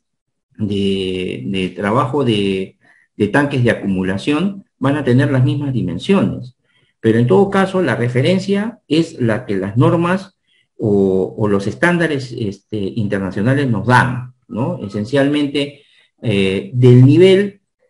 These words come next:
eh, de apoyo hacia arriba, uno punto ocho, y si es hacia el subsuelo o en la parte baja, uno punto cinco, ¿no?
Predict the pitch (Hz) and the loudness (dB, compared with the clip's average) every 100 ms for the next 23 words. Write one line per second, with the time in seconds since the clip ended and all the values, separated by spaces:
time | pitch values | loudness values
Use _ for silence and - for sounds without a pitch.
0 | _ - 113 123 127 127 180 156 160 185 | _ -12 -4 -2 0 4 4 4 0 -2
1 | - 120 123 127 165 196 208 139 143 156 | -4 -4 -2 -2 0 0 -2 -2 -2 -4
2 | 160 165 170 165 170 - 196 - - 113 | -4 -4 0 2 2 0 -2 -2 -6 -6
3 | 113 - 120 139 156 117 - - 107 - | -4 -2 0 2 0 -2 -8 -10 -8 -8
4 | - 98 98 - - 165 185 165 139 104 | -8 -6 -6 -8 -6 0 2 2 2 0
5 | 104 135 127 127 131 131 - 120 101 98 | -4 -6 -2 0 0 -2 -4 -4 -4 -4
6 | 98 98 - - - - - 127 | -6 -8 -12 -14 -18 -18 -14 -14